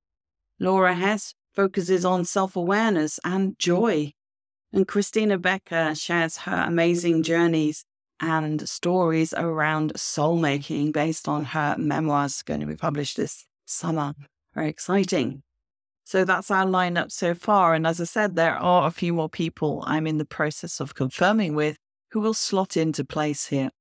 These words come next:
I won't share their names 'cause I don't want to jinx it, but they're all awesome. And I really hope that they also come on board. Taken together, this is a powerful set of insights and techniques that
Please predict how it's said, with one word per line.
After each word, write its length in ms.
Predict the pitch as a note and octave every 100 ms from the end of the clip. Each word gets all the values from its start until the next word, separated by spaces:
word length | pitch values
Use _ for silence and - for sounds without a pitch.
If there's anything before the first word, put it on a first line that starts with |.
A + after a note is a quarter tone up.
| _
I 80 | F3+
won't 200 | G3+ F#3+
share 180 | G#3 F#3
their 120 | E3
names 300 | E3 D3+ D3
'cause 140 | E3+
I 60 | F3+
don't 140 | F#3
want 140 | F#3+ G3
to 40 |
jinx 440 | F3 F#3+ G3 -
it, 220 | C3+ C3+ - _ _ -
but 180 | F#3+
they're 180 | G#3 F#3
all 360 | G3+ G#3+ G#3+ F#3+
awesome. 440 | - G#3 G#3+ E3+ - -
And 160 | E3
I 200 | E3 E3
really 320 | B2 F3+ F3+ F3
hope 220 | E3+ F#3+
that 140 | D#3
they 200 | D3+ D3
also 300 | C3+ D3+ D#3
come 260 | D3+ D#3+ D#3
on 180 | D3 D3 -
board. 340 | D3+ C#3+ C#3+ _ _ _ _ _ _ _ _ _ _ -
Taken 380 | A#3+ B3+ C4+
together, 640 | B3+ F3+ E3+ F3 E3+ E3+ D#3
this 240 | D#3 F#3+
is 160 | A3+ -
a 220 | F3+ F#3
powerful 840 | F#3 - E3 E3+ - E3+ D#3 D#3 -
set 360 | - - C#3 -
of 140 | D#3
insights 600 | E3 D3+ - D3+ C#3+ -
and 100 | E3
techniques 600 | - E3 E3+ D#3+ D#3 -
that 260 | - D#3 -